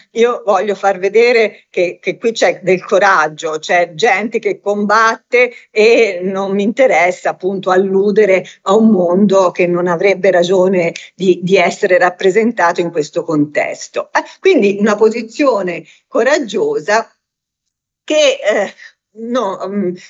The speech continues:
eh, non sminuì, eh, la, il peso appunto di West nella società artistica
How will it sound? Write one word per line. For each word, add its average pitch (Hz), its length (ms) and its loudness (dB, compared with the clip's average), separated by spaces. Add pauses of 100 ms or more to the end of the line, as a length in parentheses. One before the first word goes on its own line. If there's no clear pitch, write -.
(100)
eh, 170 600 0
non 202 460 2
sminuì, 226 840 2 (140)
eh, 156 460 0
la, 156 420 -2
il 170 180 -4
peso 214 400 2
appunto 180 380 -8
di 170 120 -8
West 175 680 -2 (220)
nella 170 640 0
società 185 540 -2
artistica 175 840 -4